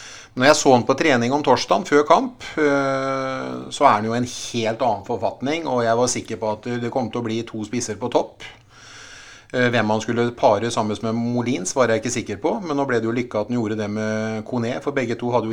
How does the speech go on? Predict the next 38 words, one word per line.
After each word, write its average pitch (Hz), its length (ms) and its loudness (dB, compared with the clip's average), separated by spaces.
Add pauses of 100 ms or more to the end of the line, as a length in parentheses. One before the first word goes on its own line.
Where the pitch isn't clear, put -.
innvirkning 98 400 -8
på 117 100 -4
målet, 110 380 -2
men 123 140 0
Molins, 123 640 -2
eh, 147 320 0 (400)
var 113 140 0
en 143 80 -2
stor 117 420 -4
bidragsutøver, 113 1000 0
og 123 120 2
du 120 80 -2
ser 107 320 -2
at 98 140 -4
han 107 220 -4
er 113 100 -2
i 120 60 -2
matchform, 127 580 -2
og 117 100 0
du 110 80 -6
ser 107 260 -4
han 107 140 -4
har 104 160 -6
en 104 120 -8
autoritet 107 720 -6
og 113 60 -2
en 110 100 -4
ballbehandling, 101 920 2
eh, 113 240 -2 (540)
spesielt 104 640 -2
når 110 120 -4
han 110 120 -2
blir 110 80 -2
slått - 320 -4
opp - 160 -6
og 107 100 -4
med, 110 680 -4
med, 104 880 -6